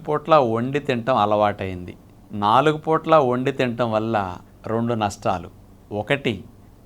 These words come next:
వండినప్పుడల్లా పోషకాలన్నీ తగ్గిపోతాయి, కొన్ని పోతాయి. రెండవ నష్టం, వండినప్పుడు టేస్ట్ కోసం ఉప్పు, నూనెలు, మసాలాలు, కారం, పులుపులు ఇట్లాంటివి ఎక్కువ పడుతూ ఉంటాయి. ఉప్పు, నూనె లోపలికి ఎంత ఎక్కువ వెళితే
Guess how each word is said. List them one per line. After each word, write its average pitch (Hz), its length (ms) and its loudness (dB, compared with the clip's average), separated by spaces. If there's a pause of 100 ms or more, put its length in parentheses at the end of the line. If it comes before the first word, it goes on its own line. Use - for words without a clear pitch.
(140)
వండినప్పుడల్లా 143 960 4 (420)
పోషకాలన్నీ 127 960 2
తగ్గిపోతాయి, 117 680 -4
కొన్ని 98 300 -4
పోతాయి. 98 360 -4 (300)
రెండవ 151 480 4
నష్టం, 98 300 -4 (680)
వండినప్పుడు 156 640 4 (160)
టేస్ట్ 160 380 2
కోసం 139 260 0 (200)
ఉప్పు, 170 260 -2 (140)
నూనెలు, 131 360 0
మసాలాలు, 113 600 2 (100)
కారం, 110 340 0 (140)
పులుపులు 107 320 -6
ఇట్లాంటివి 98 360 -8
ఎక్కువ 110 280 -6
పడుతూ 92 340 -8
ఉంటాయి. 82 220 -16 (340)
ఉప్పు, 131 300 2 (100)
నూనె 175 320 2
లోపలికి 151 420 8
ఎంత 123 220 -2
ఎక్కువ 160 240 2
వెళితే 165 240 4